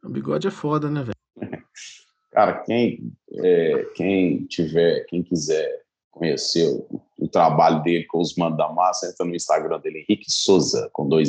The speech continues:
Speaker 2: Zs. É, ele, eu, eu sempre achei as camisas dele as mais bonitas. Essa aí eu até tô achando legal, mas as outras eu achava até mais bonitas. Eu até mandei pra um, ah, eu, eu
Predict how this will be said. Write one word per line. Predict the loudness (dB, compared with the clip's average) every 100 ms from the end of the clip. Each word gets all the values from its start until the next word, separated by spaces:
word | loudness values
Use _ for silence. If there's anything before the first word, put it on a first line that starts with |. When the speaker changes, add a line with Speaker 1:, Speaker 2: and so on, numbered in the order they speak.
| 2
Speaker 2:
Zs. | 0 0 -2 -10 -16 _ _ _ _ _ _ _ _ _ _
É, | -2 2 4 4 4 2 0 2
ele, | 2 4 4 4 4 2 -2 -8 _ _ _ _ _
eu, | 0 4
eu | 4
sempre | 4 2 4
achei | 2 4 0
as | 0
camisas | 0 0 0
dele | 0 0
as | 2
mais | 2 2
bonitas. | 0 -2 -4 -6 -4
Essa | -2 -2 -2
aí | -2
eu | -2
até | -6 -8
tô | -6
achando | -6 -6 -2
legal, | -2 2 2 2
mas | 0
as | -4 -4
outras | -6
eu | -6
achava | -4 -6
até | -4 -2
mais | -2 -4 -6
bonitas. | -6 -6 -8 -12 -16 -18 -20 _ _ _ _ _ _ _ _ 0
Eu | 2 4
até | 2 2 4
mandei | 4 4 4 4 2
pra | -2 -8
um, | -8 -12 _ _ _ _ _ _
ah, | 4 4 2 -6 -12 -16 -6 -2 0 2
eu, | 2 4
eu | 4 4 2 -2